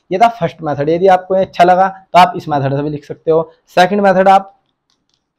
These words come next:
यहाँ पे देख सकते हो, Second method आप दूसरे तरीके से भी लिख सकते हो।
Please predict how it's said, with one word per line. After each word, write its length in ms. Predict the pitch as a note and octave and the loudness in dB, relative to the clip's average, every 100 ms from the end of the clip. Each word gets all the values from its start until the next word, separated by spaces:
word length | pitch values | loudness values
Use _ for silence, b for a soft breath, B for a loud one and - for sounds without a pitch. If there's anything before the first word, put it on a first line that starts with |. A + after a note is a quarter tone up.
| _ | _
यहाँ 220 | D3+ F3+ | 0 2
पे 80 | F3 | 2
देख 200 | C#3 B2 | -2 -8
सकते 280 | - A2+ A#2 | -14 -20 -18
हो, 140 | G#2+ - _ _ _ _ _ _ _ _ _ - | -18 -20 _ _ _ _ _ _ _ _ _ -4
Second 300 | E3+ G3+ G#3+ | -4 -2 -4
method 280 | D#3+ D3 - | -4 -4 2
आप 160 | D#3+ E3 | 2 4
दूसरे 300 | F3 F3+ F3 | 0 -2 -2
तरीके 280 | E3+ F3 | -2 0
से 100 | F3 | -2
भी 60 | F3 | -2
लिख 140 | E3+ | -6
सकते 280 | - F3 - | -10 -10 -2
हो। 140 | F3 | 0